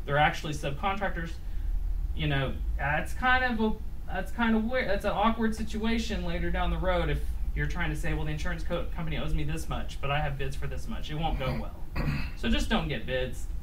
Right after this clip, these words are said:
if you're working with a public adjuster. If you're contesting your claim on your own, definitely get bids. But remember, the insurance company only owes you for the cheapest one. So don't get bids from people you're not gonna use.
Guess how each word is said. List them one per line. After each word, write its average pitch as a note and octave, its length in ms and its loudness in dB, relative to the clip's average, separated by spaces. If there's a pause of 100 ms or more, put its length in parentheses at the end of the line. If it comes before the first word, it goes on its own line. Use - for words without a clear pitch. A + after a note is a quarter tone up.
(100)
if G3+ 160 4
you're G3 80 2
working F3 240 2
with D#3 120 2
a - 40 4
public C#3 280 0
adjuster. A#2 440 -4 (920)
If A3 220 4
you're C#4 140 0
contesting A#3+ 480 2
your A3 140 4
claim A3 280 4
on G#3 140 4
your F#3+ 160 0
own, A#3 680 2 (440)
definitely A3+ 420 4
get G#3+ 220 0
bids. A3+ 280 4
But F#3 140 2
remember, A3 560 4 (440)
the D3+ 60 0
insurance G3+ 420 2
company G3+ 500 0
only G3 360 0
owes B3+ 260 2
you G3+ 220 0
for G#3 200 0
the A3 100 2
cheapest A3+ 440 0
one. C4+ 440 -2 (680)
So G3 80 -2
don't A#3+ 260 2
get C4+ 160 -2
bids C#4 200 -2
from C4+ 100 0
people B3+ 220 0
you're B3+ 120 0
not B3+ 180 4
gonna B3+ 140 -2
use. C4+ 460 -2